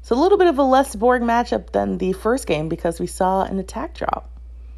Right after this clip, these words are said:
So they are going to let their Cresselia go, and they're going to be bringing in their Ninetales. Okay, so we have kind of the similar team, except this is a Powdered Snow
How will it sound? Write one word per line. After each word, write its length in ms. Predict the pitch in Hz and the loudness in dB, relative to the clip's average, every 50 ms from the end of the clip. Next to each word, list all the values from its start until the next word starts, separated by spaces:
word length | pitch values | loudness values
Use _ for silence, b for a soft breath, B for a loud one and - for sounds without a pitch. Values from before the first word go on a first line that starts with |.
| b b b b b b b b b b b - | b b b b b b b b b b b -4
So 140 | - - 180 | -2 0 2
they 200 | 165 196 208 220 | 4 4 6 6
are 80 | 226 | 4
going 300 | 214 190 202 196 190 190 190 | 4 4 2 2 2 0 -2
to 200 | - - 180 175 | -2 -2 0 0
let 460 | 170 156 160 160 170 - - - - - | 2 4 6 6 4 4 0 -8 -8 -4
their 140 | - 175 165 | -2 -2 -2
Cresselia 680 | 160 - - 170 - - - 156 156 156 147 131 131 | -2 -4 -8 -10 -4 0 2 2 2 2 0 -2 0
go, 480 | - 165 160 165 175 185 202 220 240 262 | 2 4 4 6 6 4 4 2 2 0
and 440 | - - 160 151 147 143 143 139 139 | 0 0 -2 0 0 0 0 0 -2
they're 100 | 147 147 | -2 -2
going 360 | 147 156 151 147 143 143 139 | 0 0 0 0 -2 -4 -6
to 140 | - - 156 | -6 -8 -8
be 140 | 135 139 131 | -8 -8 -8
bringing 460 | 127 - 147 156 156 160 156 151 156 | -4 -2 -2 -2 -2 -2 -4 -4 -2
in 360 | 165 190 208 208 220 220 202 | -2 -2 -2 0 0 0 0
their 720 | 165 175 170 180 190 202 214 226 247 269 294 320 370 392 370 - - - - - b b b b b b b b b b b b - - - - - - - - - - - - - - - - - - - - - - - - - - - - - - - - - - - | 2 2 2 4 2 2 2 0 0 0 -2 -2 -4 -6 -8 -12 -18 -20 -20 -20 b b b b b b b b b b b b -20 -20 -18 -18 -18 -18 -18 -18 -18 -18 -18 -20 -20 -20 -20 -20 -20 -20 -20 -20 -20 -20 -20 -20 -20 -20 -20 -20 -20 -20 -20 -20 -20 -8 -2
Ninetales. 600 | - 170 180 190 180 190 170 147 127 - - - - | 2 2 4 4 6 6 6 6 6 4 2 0 0
Okay, 280 | - 160 - 190 185 160 | -2 0 2 2 2 2
so 140 | - - 175 | 2 2 2
we 100 | 190 247 | 4 4
have 140 | 381 466 - | 2 2 0
kind 240 | - - 233 285 | 0 0 0 2
of 100 | 339 302 | 0 0
the 300 | 196 190 175 160 160 B B B B B B | 2 2 4 4 4 B B B B B B
similar 360 | - - - 220 214 202 170 | -6 -4 -2 0 2 0 0
team, 340 | 147 - 226 269 330 214 - - | -2 -2 -2 -2 -2 -2 -2 -2
except 400 | 180 180 - 220 190 - - - | -2 2 2 2 2 2 2 2
this 280 | - 220 254 254 - - | 4 4 4 4 2 0
is 280 | - 196 190 190 190 - | 2 2 4 4 2 2
a 100 | - 190 | 0 -2
Powdered 640 | 180 - - - - 196 202 220 214 226 226 214 - | -2 -2 -6 -2 2 4 4 4 4 2 0 0 -2
Snow 880 | - - - - 202 185 185 185 196 202 208 190 160 143 131 - - | -2 -2 0 0 2 2 4 4 4 4 4 4 4 2 0 -2 -4